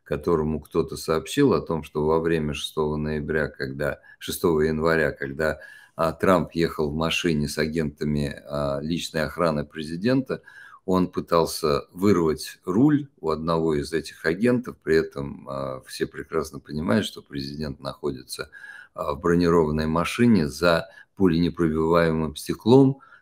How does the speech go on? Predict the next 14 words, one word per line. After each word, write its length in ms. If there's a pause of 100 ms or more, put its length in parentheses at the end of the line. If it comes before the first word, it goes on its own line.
так 140
что 160
таким 480
образом, 720
а, 540
видимо, 400
она 200
перед 380
тем, 240
как 200
давала 320
показания, 600
посмотрела 720
фильм 400